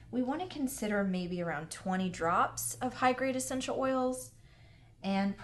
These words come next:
probably not any more than that. Of course, you can add a little bit more if you like. You just kinda have to smell it as you go.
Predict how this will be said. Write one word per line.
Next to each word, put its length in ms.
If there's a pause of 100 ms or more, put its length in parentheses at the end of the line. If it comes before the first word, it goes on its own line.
(120)
probably 500
not 380
any 200
more 500
than 240
that. 320 (1120)
Of 80
course, 220
you 80
can 400
add 160
a 40
little 220
bit 140
more 320
if 160
you 100
like. 640 (1300)
You 80
just 220
kinda 300
have 140
to 100
smell 480
it 120
as 200
you 180
go. 480